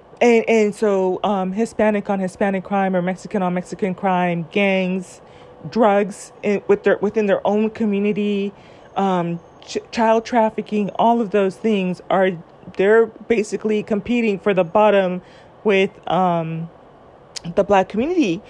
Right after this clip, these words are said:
And so, um, she is, she, it sounds like she's talking about she's, uh, located in Japan right now. Um, at the time in,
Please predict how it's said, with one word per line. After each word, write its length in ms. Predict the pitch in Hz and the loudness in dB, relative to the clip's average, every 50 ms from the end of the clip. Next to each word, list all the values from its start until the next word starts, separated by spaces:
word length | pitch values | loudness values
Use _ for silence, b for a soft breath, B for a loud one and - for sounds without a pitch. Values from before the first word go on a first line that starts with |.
| B B B B B - | B B B B B -2
And 180 | - 226 233 220 | 2 2 2 2
so, 440 | - 254 233 220 220 208 202 - - - | 2 2 4 4 4 4 2 0 -2 -2
um, 240 | 214 214 214 208 208 | 0 0 2 0 -2
she 400 | 202 - - - 285 302 330 339 | -4 -4 -4 0 2 2 2 2
is, 280 | - 285 - - - - | 0 -4 -6 -10 -16 -12
she, 340 | - - 269 269 269 269 | -2 0 2 2 2 2
it 160 | - - 220 - | 0 -2 -4 -4
sounds 280 | - 226 214 240 - | -2 -2 -2 -2 -2
like 80 | 302 285 | -4 -4
she's 180 | - 254 226 | -4 -4 -4
talking 240 | - 240 233 214 220 | 0 0 -2 0 0
about 140 | 214 196 190 | -2 -2 -2
she's, 380 | - - 214 208 185 - - - - | -4 -4 -4 -4 -4 -8 -14 -6 -2
uh, 160 | 170 202 196 | 0 2 2
located 640 | 190 196 202 208 220 - 233 233 226 214 208 208 208 - - | 2 2 2 2 0 0 0 2 2 4 2 2 0 -4 -6
in 420 | 170 180 185 185 180 175 180 175 - | -4 -2 0 0 0 -2 -2 -6 -4
Japan 520 | - 196 - - 202 214 262 359 403 359 | -6 -6 -4 0 0 2 2 2 0 0
right 180 | 254 202 - - | -2 -2 -2 -2
now. 400 | 165 165 165 160 160 156 165 - B B B B B B B B B B - - | -4 -4 -2 -2 -4 -6 -8 -10 B B B B B B B B B B -6 -2
Um, 240 | - 208 208 196 202 | 0 2 2 4 2
at 120 | 196 196 - | 0 -2 -4
the 40 | |
time 220 | 190 - 233 226 226 | -4 -2 0 0 0
in, 140 | 214 208 | 0 -2